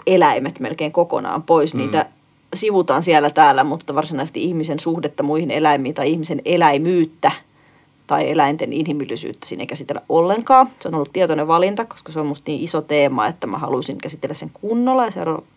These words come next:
Speaker 1: siksi
Speaker 2: Mm.
Speaker 1: aionkin käsitellä sen seuraavassa kirjassa. Ja oikeastaan tuo tappamisen problematiikka liittyy siihen, mitä suurimmassa määrin. Ja kiinnostaa mua suuresti. Ja ehkä voin tässä tunnustaa ja paljastaa, että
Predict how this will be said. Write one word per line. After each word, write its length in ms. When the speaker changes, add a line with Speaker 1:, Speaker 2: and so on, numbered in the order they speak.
Speaker 1:
siksi 340
Speaker 2:
Mm. 40
Speaker 1:
aionkin 280
käsitellä 280
sen 160
seuraavassa 600
kirjassa. 460
Ja 60
oikeastaan 360
tuo 180
tappamisen 600
problematiikka 760
liittyy 280
siihen, 300
mitä 240
suurimmassa 500
määrin. 440
Ja 60
kiinnostaa 480
mua 160
suuresti. 560
Ja 260
ehkä 220
voin 180
tässä 220
tunnustaa 480
ja 100
paljastaa, 580
että 340